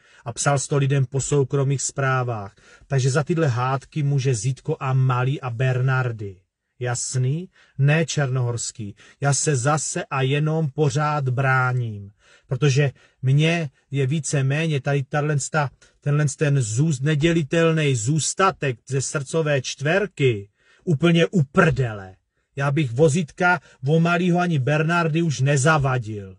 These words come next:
jo? Prostě t-, před těma lidma si tak akorát tak uplivnu.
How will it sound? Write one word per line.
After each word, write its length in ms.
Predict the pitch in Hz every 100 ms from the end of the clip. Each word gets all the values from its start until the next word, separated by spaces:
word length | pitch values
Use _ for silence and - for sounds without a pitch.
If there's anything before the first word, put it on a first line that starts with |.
| _
jo? 320 | 127 151 185 190 _ _ _ _
Prostě 420 | - 143 - 160 135
t-, 100 | -
před 260 | 135 - 147
těma 220 | 180 180
lidma 580 | 165 151 135 143 156 165
si 160 | - 147
tak 160 | 151
akorát 280 | 135 160 156
tak 140 | 131 -
uplivnu. 720 | 160 - - 165 127 120 110